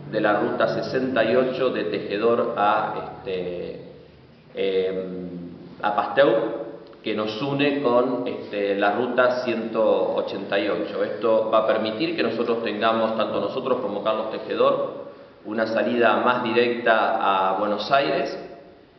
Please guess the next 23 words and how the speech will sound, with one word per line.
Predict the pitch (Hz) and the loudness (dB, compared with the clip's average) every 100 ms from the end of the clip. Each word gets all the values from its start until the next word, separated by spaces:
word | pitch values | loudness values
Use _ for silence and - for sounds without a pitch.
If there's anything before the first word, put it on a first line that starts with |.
| - | -6
Esta | 113 117 | 0 2
salida | 113 107 110 127 127 120 117 104 | 2 2 0 2 4 4 4 0
que | 104 98 95 95 92 95 | 0 0 0 -4 -8 -6
se | 104 | -2
da | 107 113 110 | 2 4 2
hacia | 107 110 117 | 0 0 0
Lincoln, | 135 151 151 - 160 - - - - | 0 0 0 2 2 2 -2 -6 -6
este, | 95 - 104 95 | -8 -8 -8 -6
luego | 98 113 113 | 0 2 4
obviamente | 107 107 113 110 104 | 4 4 2 0 0
continúa | 101 101 104 120 117 113 113 | -2 -2 -4 0 2 2 2
por | 104 101 98 | 2 2 0
la | 98 | 0
Ruta | 104 113 117 113 139 | 0 0 0 0 2
siete, | 151 151 151 160 156 | 2 2 0 -2 -2
que | |
ustedes | 104 117 113 117 | -4 0 0 2
saben | 117 117 113 | 2 2 0
que | 107 | -2
ya | - 127 | 0 0
está | 123 | 2
en | 127 120 | 0 0
construcción | 113 113 104 - 123 127 123 - | -2 -4 -6 -4 0 2 2 -4